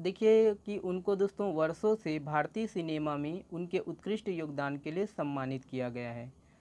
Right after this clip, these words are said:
अगला देखिएगा, देखिए राष्ट्रीय अपराध रिकॉर्ड ब्यूरो वही एनसीबीआर की रिपोर्ट के अनुसार दो हज़ार इक्कीस में किस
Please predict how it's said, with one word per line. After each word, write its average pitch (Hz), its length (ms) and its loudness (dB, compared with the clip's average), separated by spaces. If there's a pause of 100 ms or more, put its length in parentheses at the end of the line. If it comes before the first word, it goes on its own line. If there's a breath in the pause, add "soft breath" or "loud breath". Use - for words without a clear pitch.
(240 soft breath)
अगला 139 340 -2
देखिएगा, 143 640 -4 (440 soft breath)
देखिए 175 340 0
राष्ट्रीय 165 560 4
अपराध 170 540 4
रिकॉर्ड 151 400 2
ब्यूरो 151 500 -2
वही 147 340 -4
एनसीबीआर 165 760 0
की 160 160 -4
रिपोर्ट 156 400 -2
के 156 140 -4
अनुसार 139 520 -2
दो 147 280 0
हज़ार 202 380 4
इक्कीस 175 480 -4
में 131 240 -4 (440 soft breath)
किस 254 180 0